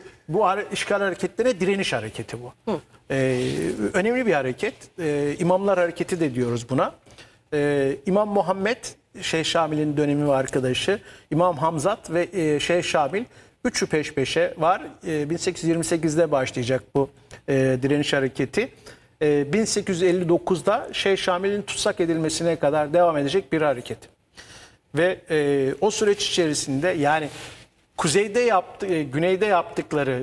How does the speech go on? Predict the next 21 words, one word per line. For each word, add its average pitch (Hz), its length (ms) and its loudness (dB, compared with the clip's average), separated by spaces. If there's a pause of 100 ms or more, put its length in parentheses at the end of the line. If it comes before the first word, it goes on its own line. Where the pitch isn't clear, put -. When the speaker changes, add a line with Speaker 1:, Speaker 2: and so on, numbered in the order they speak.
(100)
Speaker 1:
Güney 165 220 2
Kafkasya'da 160 640 -2
yaptıkları 151 720 0 (380)
bu 151 340 0
hızlı 151 500 2 (100)
işgal 147 320 -2
hareketini 139 460 -4
kuzeyde 151 360 0
gösteremeyecekler. 131 840 -2
Bunun 247 200 2
bir - 80 -10
takım 202 260 -2
sebepleri 170 520 2
de 123 140 2
var. 143 200 -2 (680)
E, 135 360 2 (220)
tabii 190 200 0
ki 175 140 -4
Şeyh 160 220 0
Şamil'in, 151 600 0 (220)
e, - 40 -6